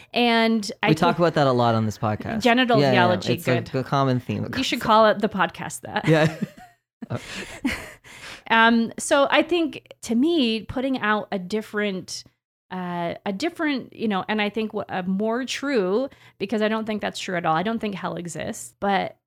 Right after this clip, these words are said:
Speaker 1: putting out something different and also claiming, like, to say,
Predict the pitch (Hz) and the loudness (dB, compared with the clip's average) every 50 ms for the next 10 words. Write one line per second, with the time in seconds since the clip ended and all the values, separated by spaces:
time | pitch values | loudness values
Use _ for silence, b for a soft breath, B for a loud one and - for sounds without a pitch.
0 | - 190 - - 262 262 262 254 240 233 - - - _ - - 226 220 208 220 | -16 -12 -6 -2 0 0 2 2 2 0 -2 -6 -10 _ -6 -2 -2 -2 0 -2
1 | 202 196 180 190 196 - 202 175 160 175 196 - 190 240 254 - 311 277 - - | -2 -2 -2 -4 -4 -4 -4 -4 -4 -4 -4 -4 -4 -6 -4 -4 -4 -6 -6 -6
2 | - 233 247 285 285 233 180 180 185 185 - _ _ _ - - - - 202 185 | -4 -2 0 0 0 0 0 -2 -4 -4 -6 _ _ _ -20 -18 -12 -8 -6 -6
3 | 185 185 - - - 208 190 - - 190 180 185 180 175 180 | -6 -6 -8 -8 -6 -4 -4 -4 -6 -6 -6 -6 -4 -6 -6